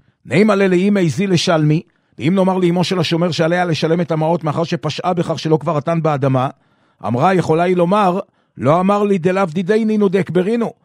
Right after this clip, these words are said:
לא אמר לי בני שמעות אלו אינן שלו, שאם היה אומר כן, הייתי מטמינה אותם באדמה.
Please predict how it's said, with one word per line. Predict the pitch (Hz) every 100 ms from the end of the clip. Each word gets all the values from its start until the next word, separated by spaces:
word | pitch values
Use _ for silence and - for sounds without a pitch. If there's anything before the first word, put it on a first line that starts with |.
| _ _ _
לא | - 170
אמר | 190
לי | 202 190
בני | 135 180 233 208
שמעות | - 156 165 190 170
אלו | 196 196
אינן | 175 190
שלו, | 185 185 170 147
שאם | 143 165
היה | 175 185
אומר | 180 214 196
כן, | 175
הייתי | 170 175 185
מטמינה | 185 175 180
אותם | 190 190 190
באדמה. | 196 190 208